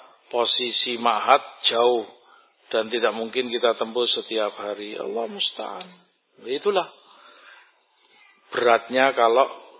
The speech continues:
lingkungan tidak mendukung. Nah, lingkungan itu penting, mewarnai anak-anak kita.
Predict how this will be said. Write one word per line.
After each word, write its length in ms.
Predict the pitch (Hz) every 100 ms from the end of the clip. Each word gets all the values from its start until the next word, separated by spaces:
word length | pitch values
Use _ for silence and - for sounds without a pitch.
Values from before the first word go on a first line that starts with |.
| -
lingkungan 720 | 147 127 123 127 117 131 139 135
tidak 240 | 120 113 131
mendukung. 720 | 135 147 190 - 165 165 165 - - - - _ _ 1077 1077 1047 _ 740 784 762 762 - - _ _ -
Nah, 160 | 107 92 - _ _ _ _ - _ -
lingkungan 480 | 143 147 175 185 202
itu 80 |
penting, 560 | 214 240 233 208 202 202 196 - _ _ _ _ - 165
mewarnai 640 | 175 175 165 175 226 208
anak-anak 480 | 180 180 180 180 180 180
kita. 280 | 214 165